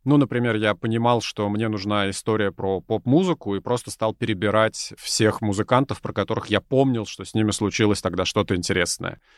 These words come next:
В итоге остановил свой выбор на Ларисе Черниковой и не пожалел. Дальше начался процесс записи базовых интервью. Мы делали его без отрыва от нашей основной работы.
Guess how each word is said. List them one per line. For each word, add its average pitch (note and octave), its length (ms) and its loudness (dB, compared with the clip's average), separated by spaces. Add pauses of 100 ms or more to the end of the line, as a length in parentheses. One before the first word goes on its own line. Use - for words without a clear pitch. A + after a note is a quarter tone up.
(220)
В G2 100 -4
итоге B2+ 240 2
остановил G2+ 440 0
свой G2+ 200 -2
выбор G2 260 0
на F#2+ 160 0
Ларисе G2 320 0
Черниковой G2+ 760 0
и G2 480 0
не G2 180 0
пожалел. F#2+ 560 -2
Дальше C3+ 320 0
начался C#3 440 0
процесс B2 520 0
записи A#2 480 -2
базовых A2+ 420 -2
интервью. A#2+ 640 0
Мы C3 220 2
делали B2 420 2
его G#2+ 280 0
без G2+ 240 -2
отрыва G#2 560 2
от G2 340 -4
нашей G2 280 -2
основной G2 360 -2
работы. A2 600 0